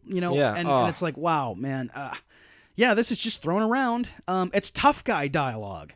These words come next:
Speaker 2: Yeah.
Speaker 1: You know,
Speaker 2: Yeah.
Speaker 1: and I, I, I guess it was just, it was just I, I, as much as I've praised the, the American cinema, like, the American new wave in the seventies, um,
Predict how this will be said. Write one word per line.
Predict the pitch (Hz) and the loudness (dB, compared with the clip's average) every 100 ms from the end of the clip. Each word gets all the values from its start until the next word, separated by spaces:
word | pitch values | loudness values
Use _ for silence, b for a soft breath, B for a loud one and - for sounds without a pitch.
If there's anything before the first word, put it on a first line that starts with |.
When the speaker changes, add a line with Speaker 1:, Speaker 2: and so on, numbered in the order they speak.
| b b b b | b b b b
Speaker 2:
Yeah. | - 233 - | 0 0 0
Speaker 1:
You | 175 | -2
know, | 180 175 214 - | 0 2 0 2
Speaker 2:
Yeah. | 214 | 2
Speaker 1:
and | 190 170 - _ _ _ - | 2 -4 -8 _ _ _ -14
I, | - - - | -14 -14 -12
I, | 147 160 - | -6 -4 -2
I | 170 | 0
guess | 190 196 | 2 2
it | 208 | 0
was | 180 | 2
just, | 214 - | 0 0
it | 170 | 0
was | 170 | 0
just | 196 - - _ - | -2 -6 -12 _ -10
I, | 208 185 - 175 196 | -8 -8 -6 -2 0
I, | 180 | 0
as | 151 | 0
much | 247 277 | 0 2
as | 214 | 0
I've | 175 | 0
praised | - 180 175 139 | 0 2 2 0
the, | 151 147 | -4 -2
the | 151 | -2
American | 139 147 160 - 143 | -2 -2 -2 -4 -6
cinema, | - 156 143 135 | -4 -2 -2 -4
like, | 127 139 | -4 -6
the | 151 | -4
American | 156 185 220 - 175 156 | -2 0 0 -2 -2 2
new | 160 | 2
wave | 147 147 143 120 | 2 0 -2 -4
in | |
the | 117 | -8
seventies, | - 131 113 98 90 - b b b b b 160 | -6 -8 -8 -12 -12 -14 b b b b b -2
um, | 160 147 139 | -2 -2 -4